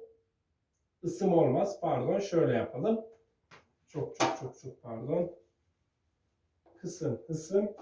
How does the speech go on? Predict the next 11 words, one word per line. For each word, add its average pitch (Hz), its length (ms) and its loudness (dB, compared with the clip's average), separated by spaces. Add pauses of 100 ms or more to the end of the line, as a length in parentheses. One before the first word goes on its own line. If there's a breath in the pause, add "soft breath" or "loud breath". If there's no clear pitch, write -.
(680)
hasım. 151 300 -2 (880)
Değil 294 120 -2
mi? 117 100 -2 (840)
Kısım, 156 520 -4 (2250)
hısım, 165 520 -2 (1500)
hasım. - 400 -4
Heh. - 320 0 (920)
Üçünde 277 400 8
de 269 40 10
hangileri 262 520 10
ortak? 175 480 8